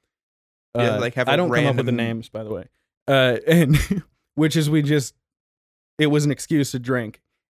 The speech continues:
Speaker 2: And most nights when we were recording at my place at the apartment, uh, it was, I would get blackout drunk by the end of the episode.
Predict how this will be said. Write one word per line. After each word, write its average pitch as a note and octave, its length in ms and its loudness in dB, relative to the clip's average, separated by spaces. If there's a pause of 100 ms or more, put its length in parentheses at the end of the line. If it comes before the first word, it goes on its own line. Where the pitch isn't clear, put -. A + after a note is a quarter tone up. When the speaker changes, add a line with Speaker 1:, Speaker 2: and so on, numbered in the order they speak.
(140)
Speaker 2:
And C#3 520 0 (340)
most D3+ 540 2
nights C3 480 -2
when D3 160 0
we D3+ 80 0
were D3 80 2
recording D3 400 0
at A#2 40 -6
my B2 200 -2
place A#2 340 -4
at A#2+ 80 -8
the A#2+ 60 -2
apartment, A#2 460 -4 (460)
uh, B2 300 2 (160)
it B2+ 160 0
was, C3+ 540 -2 (1200)
I B2+ 160 2
would C3+ 240 -2
get B2 320 0 (1040)
blackout B2 500 0
drunk A2+ 300 -4
by A2 140 0
the G#2 120 -4
end A2 120 -4
of G2+ 60 -8
the G2+ 100 -6
episode. D#3 500 -6